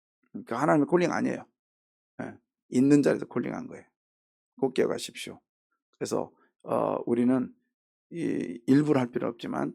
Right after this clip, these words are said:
우리가 있는 자리에서 우리가 최선을 다하시기를 바랍니다. 어, 여러분의 오늘 자리에 나가서, 어, 하는 일들 있잖아요. 거기에 최선을 다해야 됩니다. 성공해야 됩니다. 그 일에 승리해야 됩니다.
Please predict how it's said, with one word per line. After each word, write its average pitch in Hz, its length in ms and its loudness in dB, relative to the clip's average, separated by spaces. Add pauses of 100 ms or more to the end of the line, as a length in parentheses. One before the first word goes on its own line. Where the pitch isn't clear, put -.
(160)
우리가 117 200 -4
있는 147 360 2
자리에서 131 640 -2 (240)
우리가 - 260 -8
최선을 156 440 -2
다하시기를 117 500 -8
바랍니다. - 680 -16 (540)
어, 113 300 -2
여러분의 139 400 8
오늘 104 260 0
자리에 - 360 -8
나가서, 101 560 -6 (520)
어, 151 80 -6
하는 139 360 2
일들 - 280 -4
있잖아요. - 580 -8 (340)
거기에 117 280 -6
최선을 170 420 -2
다해야 123 300 -8
됩니다. - 560 -14 (320)
성공해야 180 520 2
됩니다. 101 560 -8 (420)
그 - 120 2
일에 196 220 8
승리해야 226 600 10
됩니다. 131 540 -2